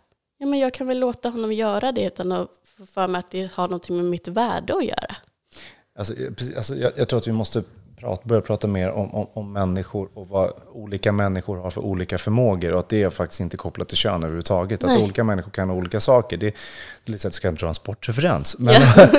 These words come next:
Speaker 2: <laughs> alla kan inte spela forward, alla kan inte spela vänsterback. Man har en position på planen för att man har vissa typer av förmågor
Speaker 1: Exakt.
Speaker 2: som, som, som skapar en helhet i laget. Och jag tänker att det är lite samma sak i,
Speaker 1: Mm.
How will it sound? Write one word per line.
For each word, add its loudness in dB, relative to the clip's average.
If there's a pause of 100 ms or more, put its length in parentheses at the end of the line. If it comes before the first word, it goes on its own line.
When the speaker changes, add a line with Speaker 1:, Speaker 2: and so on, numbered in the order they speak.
Speaker 2:
<laughs> 4
alla 10
kan 2
inte -2
spela 0
forward, 0
alla 2
kan -4
inte -6
spela -2
vänsterback. 0
Man -2
har 2
en 0
position -4
på -20
planen 0
för -4
att -4
man -4
har -2
vissa -4
typer -8
av -6
förmågor 2
Speaker 1:
Exakt. 0
Speaker 2:
som, 0
som, 4
som 4
skapar 2
en -2
helhet -4
i -2
laget. 4
Och -12
jag -2
tänker 0
att -6
det -12
är -10
lite -8
samma -2
sak -2
i, -6
Speaker 1:
Mm. 0